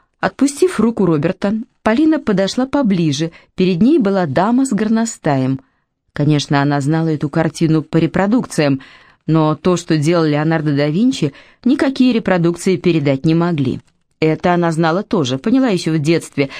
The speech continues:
когда папа впервые привел ее в зал Лувра, где висели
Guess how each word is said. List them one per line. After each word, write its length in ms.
когда 260
папа 380
впервые 540
привел 420
ее 220
в 40
зал 300
Лувра, 440
где 240
висели 520